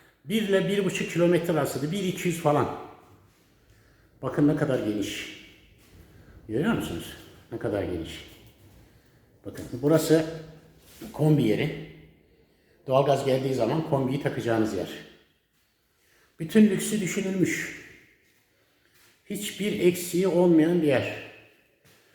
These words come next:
Şimdi mutfak bölgesine bakalım. Bakın burası da mutfak. Gerçekten çok kaliteli. Güzel bir yapı. Bakın.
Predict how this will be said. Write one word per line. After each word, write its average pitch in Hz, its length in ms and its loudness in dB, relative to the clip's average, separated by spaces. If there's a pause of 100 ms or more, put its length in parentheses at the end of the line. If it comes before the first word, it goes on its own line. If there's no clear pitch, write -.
(320)
Şimdi 196 280 -2
mutfak 190 420 2
bölgesine 120 460 0
bakalım. 120 340 0 (300)
Bakın 123 260 -6
burası 175 300 2
da 175 80 2
mutfak. 156 360 0 (1400)
Gerçekten 143 460 -4
çok 127 240 -6
kaliteli. 113 680 -2 (1300)
Güzel 110 320 -2
bir 92 80 -4
yapı. 85 320 -8 (1700)
Bakın. 107 300 -6